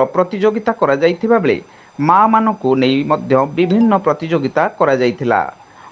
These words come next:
ମନ୍ଦିର ପରିସରରେ ବିଭିନ୍ନ ପ୍ରକାରର ଦୋଳିର ଆସରରେ ବାରୁଆଁ ଗାଁ ଉତ୍ସବମୁଖର ହୋଇଉଠିଥିଲା। ତେବେ ପରେ ଜିଲ୍ଲା ପରିଷଦ ସଭ୍ୟ ରମେଶ ସାହୁ ଓ ସରପଞ୍ଚ ବୀଣାପାଣି ସାହୁ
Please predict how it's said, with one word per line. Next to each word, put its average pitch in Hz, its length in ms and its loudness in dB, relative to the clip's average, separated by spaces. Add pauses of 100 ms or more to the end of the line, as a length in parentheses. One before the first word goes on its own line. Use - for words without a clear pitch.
(120)
ମନ୍ଦିର 208 360 2
ପରିସରରେ 220 680 0
ବିଭିନ୍ନ 202 460 2
ପ୍ରକାରର 208 500 0
ଦୋଳିର 156 440 2
ଆସରରେ 135 520 0 (440)
ବାରୁଆଁ 180 440 0
ଗାଁ 156 280 2
ଉତ୍ସବମୁଖର 208 680 -2 (200)
ହୋଇଉଠିଥିଲା। 131 680 0 (500)
ତେବେ 160 300 4 (440)
ପରେ 160 280 4
ଜିଲ୍ଲା 170 280 2
ପରିଷଦ 220 460 -2
ସଭ୍ୟ 139 440 0
ରମେଶ 175 360 0
ସାହୁ 131 360 -2 (260)
ଓ 143 100 4 (140)
ସରପଞ୍ଚ 185 560 0 (120)
ବୀଣାପାଣି 196 540 0
ସାହୁ 131 280 0